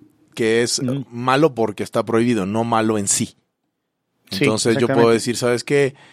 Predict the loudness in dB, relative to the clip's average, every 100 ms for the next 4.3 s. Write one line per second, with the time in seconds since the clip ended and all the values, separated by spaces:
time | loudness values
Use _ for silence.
0 | _ -10 -4 0 0 0 -2 -4 -2 2
1 | 2 4 4 6 6 4 2 -2 0 0
2 | 2 2 2 2 2 2 4 4 4 4
3 | 4 2 2 0 0 0 2 4 2 2
4 | 0 -2 -2